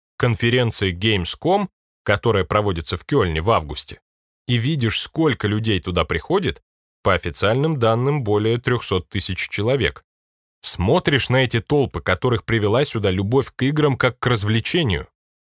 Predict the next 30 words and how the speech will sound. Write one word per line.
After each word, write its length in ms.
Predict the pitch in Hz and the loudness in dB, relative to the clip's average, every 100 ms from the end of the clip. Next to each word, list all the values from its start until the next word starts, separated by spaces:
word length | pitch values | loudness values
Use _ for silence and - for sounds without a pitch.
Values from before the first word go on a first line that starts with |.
| _ | _
то 100 | - | -4
понимаешь, 560 | 104 104 98 110 101 69 | 0 2 2 4 2 0
что 240 | - - | -4 -4
причастен 720 | 87 90 - 113 123 - 76 67 _ _ | 0 -2 0 0 0 0 -4 -6 _ _
к 80 | - | -6
чему-то 380 | - 117 127 123 | -2 0 2 0
действительно 840 | 101 110 117 - - 123 135 135 | 0 0 0 -2 -2 0 0 0
великому 680 | 139 113 107 110 123 127 120 _ - | 2 2 0 0 0 0 -2 _ 0
и 80 | 139 | 2
нужному. 600 | 120 92 76 78 69 - _ _ _ _ _ _ _ _ - | 2 0 0 -4 -4 -12 _ _ _ _ _ _ _ _ -4
Игры — 440 | 143 170 98 71 _ _ _ - | -2 2 0 0 _ _ _ -2
это 240 | 107 - | 0 2
не 120 | 117 | 0
стыдно. 540 | 120 - 180 113 73 - _ _ _ _ - | 0 0 -2 -2 -6 -8 _ _ _ _ 0
Это 240 | 120 120 | 2 0
такой 400 | - 107 - 143 | 0 -2 0 2
же 160 | 117 120 | 2 2
вид 240 | 104 120 | 0 0
развлечения, 720 | 113 95 95 90 - 131 127 | 0 0 0 -2 0 0 0
как 240 | - 98 - | 0 -2 -4
и 60 | |
кино, 460 | - 80 78 101 127 | -8 -4 0 0 0
сериалы, 680 | - 95 80 78 104 131 120 _ - | -2 0 2 2 2 0 -4 _ -2
музыка 460 | 90 107 110 113 | 0 2 0 0
и 80 | 127 | 0
спорт. 500 | 123 - 180 - - _ _ _ _ _ _ _ - | 0 0 0 0 -6 _ _ _ _ _ _ _ 0
Это 340 | 123 - 120 | 0 2 2
эмоции 520 | 107 101 120 - 123 | 2 2 2 0 0
и 180 | 117 117 | 0 2
азарт. 580 | 110 98 110 104 - | 4 4 2 2 -2